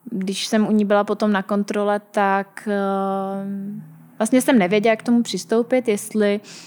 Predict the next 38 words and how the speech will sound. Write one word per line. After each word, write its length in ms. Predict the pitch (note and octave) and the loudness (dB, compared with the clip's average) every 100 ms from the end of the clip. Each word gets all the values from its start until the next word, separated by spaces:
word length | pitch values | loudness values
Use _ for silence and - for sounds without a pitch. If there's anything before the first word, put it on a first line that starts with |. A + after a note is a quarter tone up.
| - | -12
jestli 220 | G3+ G3 G3+ | -8 -6 -2
se 120 | G#3+ | 2
jí 100 | G#3+ | 2
na 100 | G3+ | 0
to 120 | G3+ | -2
ptát, 400 | - - G3+ G#3 | -4 0 2 0
jestli 200 | G3 G#3+ | -2 -4
to 120 | G#3 | -4
s 100 | G#3 | -4
ní 120 | G3+ | -2
nějak 220 | G#3 G3+ G3+ | 0 -2 -2
řešit, 440 | G3 - G#3+ G#3 | -4 -2 0 0
ale 140 | G3+ | 0
pak 160 | G3+ G3 | -2 -4
jsem 160 | G#3+ G3+ | -2 -2
si 160 | G#3+ | -2
říkala, 520 | G3+ G3 G#3+ G3+ G3+ - - - - _ | -2 -2 0 2 2 -2 -14 -20 -20 _
že 140 | - | -2
by 80 | A3 | 2
to 120 | A3+ | 2
stejně 280 | B3 F#3+ F#3 | 0 0 0
nic 220 | G3+ A3 | 0 0
nezměnilo, 920 | A#3 A3 A3+ A3+ A3+ A3+ A3+ A#3 B3 - | 0 2 2 2 0 0 0 0 -4 -6
eh, 40 | A3+ A3 G#3+ G#3+ G#3+ - | -4 -2 0 0 -2 -2
a 200 | - G3+ G3+ | 0 0 0
že, 320 | G3 G3 G3+ | -4 -4 -2
eh, 800 | G3+ G3 G3 G3 G3 G3 F#3+ F#3+ - F#3+ F#3 F3+ - | 0 -2 -2 -4 -4 -6 -8 -10 -8 -6 -4 -6 -4
nechci 520 | G3+ G3+ - G#3+ F#3+ - - _ _ _ _ | -6 -4 -2 0 0 -2 -20 _ _ _ _
vlastně 280 | G#3+ - A3+ | -2 2 4
na 160 | G3+ | 4
někoho 300 | F#3 F#3+ G#3 | 0 0 0
svalovat 520 | G#3 - G3 F#3+ G3 - | -2 0 0 0 -4 -4
tu 140 | A#3 | -4
vinu, 260 | F3+ F#3 F#3 | 0 0 -2
nechci 320 | F3+ - F#3 | -6 -8 -6
ani, 200 | F3+ F#3 | -4 -4
aby, 320 | F#3 F3+ - | -6 -6 -6
eh, 260 | - - - | -8 -8 -10